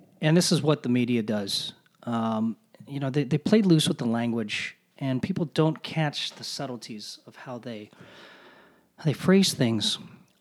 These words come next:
But this says, "According to data presented by the district, under the old grading system, teachers fail minority students more than white students, a lot more."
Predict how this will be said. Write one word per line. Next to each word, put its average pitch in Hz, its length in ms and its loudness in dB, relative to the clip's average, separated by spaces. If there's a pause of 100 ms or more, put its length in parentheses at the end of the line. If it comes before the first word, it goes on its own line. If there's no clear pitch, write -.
(120)
But 156 140 2
this 220 140 8
says, 196 220 6
"According 254 360 4
to 226 80 4
data 156 260 4
presented 127 580 0
by 120 160 -2
the 110 80 -6
district, 120 640 0 (580)
under 143 220 2
the 156 120 6
old 180 180 6
grading 190 280 8
system, 131 540 2 (680)
teachers 233 380 6
fail 226 340 8
minority 214 420 10
students 214 480 4
more 190 280 6
than 190 160 6
white 185 180 6
students, - 680 0 (340)
a 160 100 4
lot 165 320 6
more." 104 360 -6